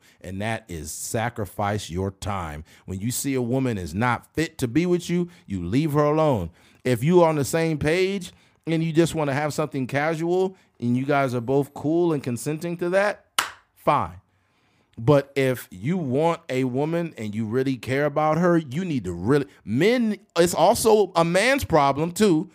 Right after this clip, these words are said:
Men are a part of this problem because a lot of men have led women the wrong way and have been abusive mentally and physically. And also,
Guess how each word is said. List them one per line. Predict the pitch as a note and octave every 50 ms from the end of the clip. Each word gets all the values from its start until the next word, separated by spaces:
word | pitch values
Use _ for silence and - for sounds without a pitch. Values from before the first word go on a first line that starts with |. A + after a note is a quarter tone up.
| _ _ _
Men | - G#2+ A#2+ D#3+ G3+ G#3
are | F#3+ F3 E3+ D#3+
a | C#3
part | - F3+ G3 G#3+ G3+
of | F3
this | D3+ D3+
problem | - - D3 C#3 C#3 C#3 C#3+ C#3+ C#3
because | C3+ C3 - D3+ C3+ B2 A2+
a | A#2
lot | A#2+ B2+ C#3 C#3+
of | C3+ B2+
men | C3+ C3+ C3+
have | C3 B2+ A2+ G#2+
led | G#2+ A#2 C3+ C#3+ C3+
women | B2+ C3+ C3+ C3+ B2+
the | B2+
wrong | A#2+ B2 B2+ C3+ C3+ C3 B2
way | B2 C3 C#3 D#3+ D#3+ _ _ _ _
and | B2 B2+
have | B2 A2+ G#2+
been | B2 B2+ A#2+
abusive | G#2+ F2+ G2 A#2 D3 D3 - D#3 B2+ F2+
mentally | F#2 A2 C3+ B2+ - D3+ D3 D#3 C#3
and | G#2+ F#2+
physically. | - G3 F3+ D3 - - D2 - - _ _ _ _ _ _ _ _ _ _ _ _
And | - C#3 C#3 C#3+ -
also, | - D3 F3 A#3 B3+ - F3 D3+ C#3+ C#3 D3 D3+